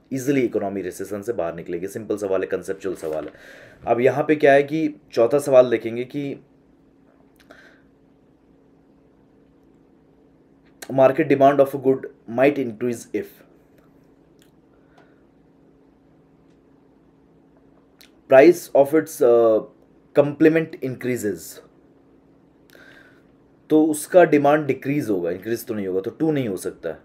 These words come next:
टू नहीं होगा तो वन थ्री फ़ोर या वन फ़ोर। अब थ्री में क्या है कि the good is an inferior good and income is increasing, इनकम इंक्रीज हो रहा है तो आप सुपीरियर गुड खरीदोगे, तो इन्फीरियर गुड के तो डिमांड कम ही होगी,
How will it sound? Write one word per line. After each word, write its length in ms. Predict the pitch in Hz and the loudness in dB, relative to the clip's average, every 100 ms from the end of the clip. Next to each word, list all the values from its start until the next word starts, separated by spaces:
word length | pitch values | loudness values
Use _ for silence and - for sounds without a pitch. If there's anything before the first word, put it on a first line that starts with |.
| _ _ _ - | _ _ _ -6
टू 120 | 156 165 | -4 -2
नहीं 180 | 151 143 | -2 -2
होगा 260 | 117 120 156 - _ _ _ _ _ _ - | -2 -2 -4 -12 _ _ _ _ _ _ -8
तो 140 | 123 | -2
वन 200 | 113 127 | 2 0
थ्री 160 | 131 143 | 0 -8
फ़ोर 240 | 147 156 | -2 2
या 80 | 147 | 4
वन 200 | 127 117 | 4 2
फ़ोर। 320 | 110 92 82 - _ _ _ _ _ | -2 -10 -12 -14 _ _ _ _ _
अब 180 | 95 - _ _ - | -10 -10 _ _ -8
थ्री 180 | 170 | -4
में 180 | 202 196 | -2 0
क्या 180 | 185 156 | 4 4
है 140 | 151 | 4
कि 420 | 175 196 196 175 135 139 | 0 -8 -8 -10 -6 -2
the 60 | 156 | 2
good 220 | 160 190 | 4 4
is 100 | 175 | 2
an 120 | 180 | -2
inferior 440 | 151 135 143 160 160 | -4 -2 2 2 2
good 180 | 180 175 | 2 2
and 120 | 170 | -2
income 420 | 123 135 156 160 135 - | -10 -2 0 0 -4 -8
is 180 | 143 131 | -8 -8
increasing, 420 | 117 113 101 98 - | -6 -6 -6 -10 -12
इनकम 260 | 147 165 185 | -4 -2 -2
इंक्रीज 360 | 175 180 165 | -2 -2 0
हो 60 | 175 | 2
रहा 100 | 175 | 2
है 60 | |
तो 80 | 180 | 2
आप 60 | 190 | -2
सुपीरियर 480 | - 143 139 156 143 | -4 -6 0 0 0
गुड 160 | 120 | -4
खरीदोगे, 380 | - 95 87 87 | -4 -6 -6 -8
तो 100 | 87 | -8
इन्फीरियर 480 | 104 120 123 135 156 | -10 -10 -2 0 2
गुड 200 | 143 139 | 0 -4
के 100 | 139 | -4
तो 260 | 139 147 143 - - - - | -4 -6 -8 -14 -20 -20 -4
डिमांड 320 | 127 127 151 | 0 2 0
कम 200 | - 120 | -2 -2
ही 100 | 127 | -2
होगी, 280 | 107 78 71 | -6 -8 -12